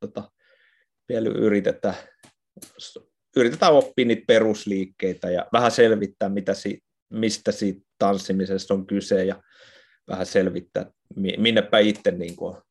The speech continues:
on menossa si-, siinä hommassa. Mut tota, noi. Joo, ei kyllä ehkä o-, oma sillä lailla tavoitteena, että jos kuuntelee esimerkiksi jotain reggaeton tai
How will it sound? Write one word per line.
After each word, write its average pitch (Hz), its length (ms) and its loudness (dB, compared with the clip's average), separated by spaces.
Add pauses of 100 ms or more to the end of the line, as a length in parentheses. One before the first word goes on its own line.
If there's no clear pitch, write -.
(140)
on 110 100 2
menossa 101 460 0 (600)
si-, - 360 -8 (100)
siinä 98 320 -2
hommassa. 90 760 -6 (260)
Mut 107 320 -16
tota, 110 240 -16
noi. 113 220 -14 (320)
Joo, 165 180 6
ei - 80 2
kyllä 143 240 0
ehkä 170 240 2
o-, - 180 2
oma 156 300 4
sillä 143 280 0
lailla 131 160 2
tavoitteena, 117 600 -2 (760)
että - 200 -4 (640)
jos 135 160 2
kuuntelee 123 480 6
esimerkiksi 110 400 0
jotain 101 280 0
reggaeton 92 640 -4
tai 92 200 -2